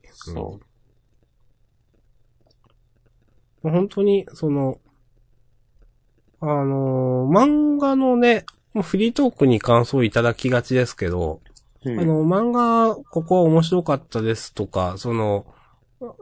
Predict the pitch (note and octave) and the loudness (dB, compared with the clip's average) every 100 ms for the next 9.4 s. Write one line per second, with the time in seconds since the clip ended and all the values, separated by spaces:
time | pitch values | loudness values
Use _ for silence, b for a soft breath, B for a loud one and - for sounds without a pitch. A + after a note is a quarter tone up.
0 | G#4 F3 G3+ G3 G3 F#3+ - - - - | -16 -2 2 4 4 2 -2 -20 -20 -20
1 | _ _ - C#4 E3 D#3 E3+ D#3+ D#3+ A#2 | _ _ -6 0 2 4 4 2 2 0
2 | A#2+ C#3 D3 D#3+ C3+ G#2+ G2 - A2+ A2+ | 2 2 2 2 2 2 0 -2 -2 0
3 | A2+ G2+ F#2 F2 E2 - C#3+ C#3 C#3 C#3 | -2 -2 -2 -6 -10 -6 -2 0 0 -2
4 | - D3 D#3+ D3 D#3+ F3+ G#2+ G2+ A2+ F2 | -4 -2 0 2 2 2 0 -2 -4 -4
5 | - B2 A#2+ - C#3+ - D3 D#3 - E2 | -6 -4 -2 2 0 0 0 0 -2 -6
6 | D#2+ E2+ D#2+ _ _ _ _ _ _ _ | -6 -8 -10 _ _ _ _ _ _ _
7 | _ _ _ _ b b b b b _ | _ _ _ _ b b b b b _
8 | _ _ _ _ A#2+ B2 - G#2+ F2+ - | _ _ _ _ 0 0 -2 -4 -6 -10
9 | - - - | -20 -20 -20